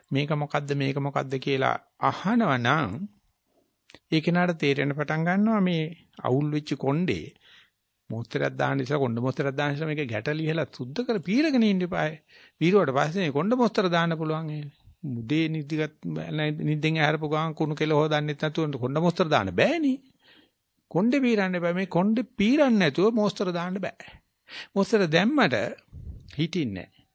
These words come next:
අන්න මේ කො-, කොණ්ඩේ පීරන්න හිතනවා ඊට පස්සේ. ඒකට බුදුරජාණන්සේ දේශනා කරපු එකක් සාරිපුත්‍ර සා-, සඳහන් කරනවා. මේක උනාට පස්සේ ඒ කෙනා දැනගන්න ඕනේ මේක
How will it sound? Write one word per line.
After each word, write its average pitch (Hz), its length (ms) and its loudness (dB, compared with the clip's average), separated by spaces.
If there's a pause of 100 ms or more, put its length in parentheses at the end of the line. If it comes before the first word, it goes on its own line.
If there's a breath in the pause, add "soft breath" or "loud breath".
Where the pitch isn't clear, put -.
(760 soft breath)
අන්න 196 320 0
මේ 175 180 4
කො-, 170 360 0
කොණ්ඩේ 185 400 2
පීරන්න 214 500 4
හිතනවා 127 360 -2
ඊට 113 160 -6
පස්සේ. 117 460 -4 (480 soft breath)
ඒකට 190 340 -2
බුදුරජාණන්සේ 139 800 -4 (500)
දේශනා 151 420 2
කරපු 131 300 -4
එකක් 123 320 -6
සාරිපුත්‍ර 147 540 -6
සා-, 135 200 0
සඳහන් 120 440 -4
කරනවා. 98 400 -6 (440 loud breath)
මේක 165 380 -2
උනාට 151 480 -2
පස්සේ 135 720 0 (520)
ඒ 147 140 -2
කෙනා 139 420 -2
දැනගන්න 113 560 -2
ඕනේ 104 340 -6 (500 loud breath)
මේක 139 420 -2